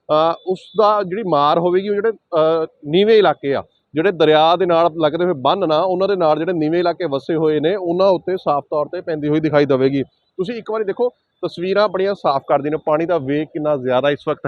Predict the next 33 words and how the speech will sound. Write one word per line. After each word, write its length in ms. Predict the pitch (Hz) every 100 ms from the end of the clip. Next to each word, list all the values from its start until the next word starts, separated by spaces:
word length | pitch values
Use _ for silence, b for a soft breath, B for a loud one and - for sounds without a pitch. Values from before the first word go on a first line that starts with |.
| 123
ਹੈਗਾ 260 | 135 165
ਹੈ। 180 | 139 170 B 247 _ -
ਉਹ, 260 | 180 208
ਉਹ 60 | 208
ਵੇਗ, 240 | 175 175 180 196 170
ਜਿਹੜੀਆਂ 240 | 160 175
ਲਹਿਰਾਂ 420 | 175 135 147 196 180
ਹੈ, 80 |
ਉਹ 140 | 190 196
ਸਾਫ਼ 300 | - 175 165
ਤੌਰ 140 | 185 175
ਤੇ 80 |
ਦਿਖਾਈ 260 | 170 151 143
ਦੇ 160 | 139 135
ਰਹੀਆਂ। 260 | 131 131
ਜਿੱਥੇ 340 | 131 143 185 175
ਇੱਕ 140 | 160
ਪਾਸੇ 300 | 165 156 175
ਅਸੀਂ 140 | 160
ਕਹਿ 160 | 160 165
ਸਕਦੇ 240 | 170 165
ਹਾਂ, 80 | 165
ਭਾਵੇਂ 280 | 170 147 151
ਉਹ, 180 | 160 160
ਅਹ, 920 | - _ _ _ _ _ _ 143 139
ਕਪੂਰਥਲਾ 800 | - _ - 147 180 175 185 170
ਹੋਵੇ, 220 | 160 165
ਭਾਵੇਂ 280 | 165 160 147
ਜਲੰਧਰ 360 | 156 170 180
ਹੋਵੇ, 240 | 170 160 170
ਭਾਵੇਂ 320 | 170 151 160
ਬਿਆਸ 340 | 139 143 160 -
ਹੋਵੇ, 240 | 160 170